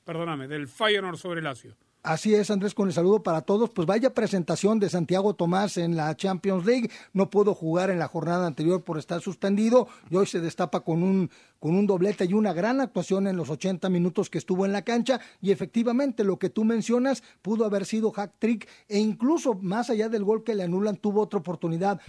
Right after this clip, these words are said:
Speaker 2: muy clara de gol. La malogró, pero una presentación sensacional de el ex Cruz Azulino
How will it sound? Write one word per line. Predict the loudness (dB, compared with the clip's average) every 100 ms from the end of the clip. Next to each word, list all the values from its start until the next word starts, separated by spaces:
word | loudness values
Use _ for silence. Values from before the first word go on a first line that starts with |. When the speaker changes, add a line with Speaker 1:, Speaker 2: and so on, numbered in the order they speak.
| -12
Speaker 2:
muy | 0 0 0
clara | -2 -2 -2
de | 2
gol. | 4 4 0 _
La | -6
malogró, | -2 0 2 2 2
pero | 2 0
una | 2 0
presentación | -2 -6 -6 -6 -4 0 0 -2 -10
sensacional | -8 -4 -2 -4 -2 -2 0 0 -2
de | -2 -4 -2
el | -4
ex | -4 -6
Cruz | -8 -6
Azulino | -6 -2 -2 0 -2